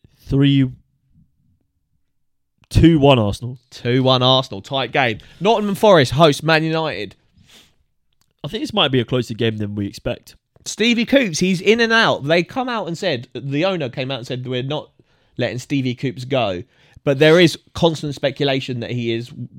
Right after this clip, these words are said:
Speaker 2: pretty much, like, one loss away from getting the sack.
Speaker 1: I think their chief director as well is
Speaker 2: Gone.
Speaker 1: leaving at the
Speaker 2: He's
Speaker 1: end of the
Speaker 2: Patrici, yeah, the one that was at, um, Watford.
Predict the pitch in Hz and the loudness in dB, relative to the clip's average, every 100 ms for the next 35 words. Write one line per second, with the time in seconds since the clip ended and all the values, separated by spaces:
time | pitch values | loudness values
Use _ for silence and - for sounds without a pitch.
0 | 135 - 135 117 123 95 123 113 117 101 | -6 -4 -4 -4 -4 -4 -2 -2 -4 -8
1 | 117 110 104 107 107 85 95 104 92 - | -8 -8 -8 -10 -12 -12 -14 -12 -14 -12
2 | - 165 170 131 - 143 127 123 135 131 | -12 -8 -6 -6 -4 -6 -4 -2 -2 -4
3 | 110 104 123 113 104 101 - - _ _ | -8 -4 -2 0 -2 -6 -12 -20 _ _
4 | _ - 117 _ - - 151 117 110 104 | _ -20 -20 _ -14 2 4 4 2 0
5 | 143 135 - - 170 156 110 117 101 113 | 0 4 4 4 4 4 2 2 2 0
6 | 117 104 107 98 - 110 104 101 101 - | 0 -2 -2 -4 -4 -8 -8 -12 -16 -10
7 | 117 - 87 | -8 -8 -14